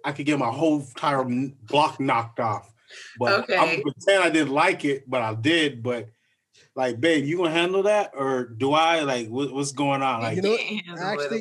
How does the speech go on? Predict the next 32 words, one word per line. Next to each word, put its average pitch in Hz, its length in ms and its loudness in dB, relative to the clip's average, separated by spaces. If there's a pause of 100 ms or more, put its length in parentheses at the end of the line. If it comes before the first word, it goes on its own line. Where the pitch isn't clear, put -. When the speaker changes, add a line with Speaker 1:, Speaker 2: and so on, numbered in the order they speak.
Speaker 3:
you 185 60 -6
know 202 80 -2
what 214 60 0
it - 40 0
Speaker 2:
What - 20 -2
the 185 60 -2
Speaker 3:
looked 202 140 -2
Speaker 2:
fuck? - 20 -8
Speaker 3:
like 214 160 -2
to 233 80 -2
me? 247 240 0 (340)
It 170 80 -4
looked 214 220 -2
like 185 280 -2 (480)
if 143 160 -12
I, 165 100 -6 (260)
if 143 100 -12
I 139 80 -6
play 220 300 -4
this 208 240 -4
right, 190 240 -2 (100)
I 156 80 -6
might 190 400 -4
be 180 140 0
able 175 100 -6
to 180 80 -10
get 170 220 -4
that 170 200 0
threesome 175 360 -2
going 147 200 0
on 139 140 -2
tonight. 131 400 -4